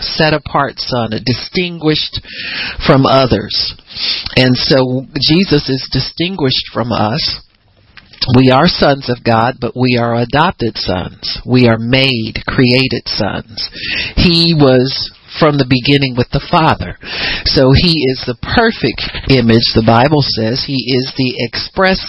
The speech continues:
image of the invisible God. And so knowing that, we know that Jesus is the example, being the elder brother, he is the example that we are to follow.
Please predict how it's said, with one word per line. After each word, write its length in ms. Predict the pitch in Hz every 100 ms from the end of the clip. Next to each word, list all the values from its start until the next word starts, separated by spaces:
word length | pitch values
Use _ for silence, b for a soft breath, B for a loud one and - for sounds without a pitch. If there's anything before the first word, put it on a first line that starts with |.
| - -
image 480 | 160 131 120 123 -
of 160 | 131 120
the 160 | 120 120
invisible 560 | 117 123 - 113 110
God. 400 | 123 117 98 - - _ B B B B B
And 240 | - 135 131
so 560 | - 143 131 127 127
knowing 560 | 131 135 156 208 202 147
that, 400 | 113 110 120 -
we 240 | 127 135
know 260 | 131 127 131 131
that 160 | 120
Jesus 560 | - 131 156 139 127 - 120
is 240 | 120 120 117
the 220 | 139 151 147 117
example, 880 | 120 117 139 170 175 113 117 131 -
being 240 | 131 127 123
the 160 | 123 -
elder 260 | 147 175 151
brother, 400 | 127 104 104 131 B B B B
he 160 | 135
is 160 | 123 117
the 180 | 135 156
example 800 | 123 120 131 143 156 127 123 -
that 220 | 135 117 123
we 160 | 127
are 160 | 117 120
to 240 | - -
follow. 460 | - 165 185 95